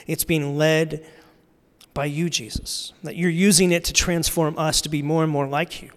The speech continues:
And so, Jesus, we remember this all comes from you. It's your life, your death, your resurrection that we celebrate,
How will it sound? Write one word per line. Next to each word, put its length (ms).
And 100
so, 140
Jesus, 580
we 140
remember 360
this 220
all 220
comes 440
from 240
you. 180
It's 240
your 180
life, 380
your 160
death, 320
your 160
resurrection 640
that 80
we 100
celebrate, 760